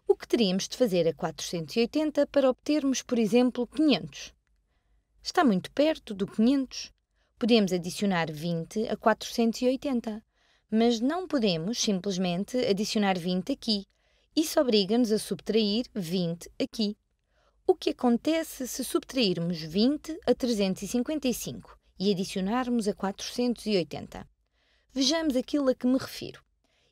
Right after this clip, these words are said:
Isto é igual a, vamos subtrair vinte a este, dá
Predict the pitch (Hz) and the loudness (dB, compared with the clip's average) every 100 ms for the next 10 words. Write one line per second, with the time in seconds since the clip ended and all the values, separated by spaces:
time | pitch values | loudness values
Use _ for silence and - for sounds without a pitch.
0 | - 349 381 - 233 185 185 180 170 151 | -4 0 0 0 0 0 0 2 2 2
1 | - - 175 175 285 - _ _ _ _ | -6 -8 -6 -4 -6 -8 _ _ _ _
2 | _ - 185 180 - 180 - 175 170 156 | _ -6 -2 -2 -2 -4 -4 -6 -4 -4
3 | 175 269 320 - - 269 190 151 - - | 0 0 -2 -14 -2 2 2 0 -8 -10
4 | - - 175 170 196 | -18 -8 -2 0 -2